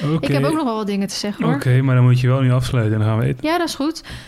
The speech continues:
Speaker 2: Oké, jongens, bedankt voor het luisteren. Ik hoop dat jullie het leuk vonden om naar ons wintersportavonturen te luisteren. Ehm,
Speaker 1: Excuses voor deze afgeraffelde, gehaaste laatste tien minuten.
Speaker 2: Ja, soms is dat eventjes zo. En mochten jullie,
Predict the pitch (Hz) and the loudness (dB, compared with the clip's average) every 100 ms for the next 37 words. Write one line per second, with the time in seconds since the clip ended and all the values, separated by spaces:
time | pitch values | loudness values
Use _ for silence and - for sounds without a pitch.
0 | - - - 302 214 233 311 - 247 277 | -20 -10 -6 -4 -2 -2 -2 -2 -2 -2
1 | 339 349 277 294 - 311 302 285 277 262 | -2 -2 0 0 -2 -4 -2 -2 -2 0
2 | 262 269 285 262 254 247 240 233 214 262 | 0 -2 -2 0 0 -2 -2 -2 -2 -2
3 | - - 269 - 226 208 262 233 240 247 | -4 -6 -6 -4 -4 -2 -2 -2 -2 -2
4 | 269 - 269 262 262 - - - - 233 | -2 -2 -4 -4 -6 -16 -18 -12 -4 -2
5 | 220 220 226 127 123 - - 123 123 135 | 0 0 2 2 2 0 0 0 2 0
6 | 127 120 117 123 123 - 117 113 - 117 | 0 0 0 -2 -2 -2 -2 -2 0 0
7 | 113 110 104 - - - - 107 110 104 | 0 -2 -4 -10 -20 -10 -4 -2 -2 -2
8 | 107 107 104 - 117 107 113 165 - 330 | -2 0 -2 -4 -2 0 0 -2 -4 -4
9 | 302 311 311 - 294 - 277 285 269 226 | -4 -4 -4 -4 -4 -4 -6 -2 -2 -2
10 | 240 - - 262 254 254 247 240 269 311 | -6 -8 -4 -2 0 0 0 0 0 -2
11 | 302 277 269 247 | -2 0 -2 -4